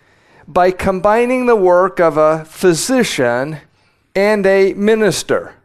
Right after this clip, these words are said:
If we need, as our most urgent and pressing need, a revival of true godliness, we find that true godliness combines the work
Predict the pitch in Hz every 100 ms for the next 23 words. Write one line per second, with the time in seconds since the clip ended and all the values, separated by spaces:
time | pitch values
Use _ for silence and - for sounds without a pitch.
0 | _ _ _ _ _ _ - 240 247 226
1 | 226 - 180 _ - 214 233 214 202 202
2 | 202 196 - 180 165 165 165 175 170 -
3 | 202 202 196 190 175 170 - 185 - 175
4 | 160 165 190 180 180 170 160 156 151 147
5 | 139 170 185 196 196 190 - 156 147 147
6 | 139 - 185 160 185 220 196 139 123 127
7 | 156 - - _ _ _ _ _ _ _
8 | _ _ _ _ _ _ _ _ _ 156
9 | 156 - 185 190 202 190 165 147 - -
10 | - 226 214 196 185 196 170 135 123 117
11 | 135 - - _ - _ - - 160 151
12 | 160 165 185 196 170 170 175 170 180 165
13 | 117 120 -